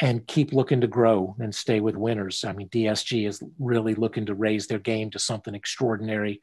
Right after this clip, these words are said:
So you're with a great organization, and take some time to partner with the men and women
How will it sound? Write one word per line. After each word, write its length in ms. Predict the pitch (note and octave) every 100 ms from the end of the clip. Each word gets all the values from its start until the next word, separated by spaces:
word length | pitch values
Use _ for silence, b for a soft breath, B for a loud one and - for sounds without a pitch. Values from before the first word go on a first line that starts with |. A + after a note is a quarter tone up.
| _ -
So 160 | C3+
you're 140 | F#2+ F#2
with 240 | A#2 -
a 40 |
great 280 | G2 A2 G2+
organization, 880 | G#2 G2+ G2+ F#2+ G#2 G2 - G2 F#2+ _ _ -
and 380 | B2 G2+ G2 - _ _
take 220 | - C3
some 140 | - A#2+
time 260 | A2+ A2
to 80 | G2+
partner 440 | - A#2+ A2+ A#2 G#2
with 380 | G#2+ - - _ _ _ -
the 80 |
men 200 | A2 G#2+
and 100 | G2+
women 420 | G#2 G#2 G#2 F#2+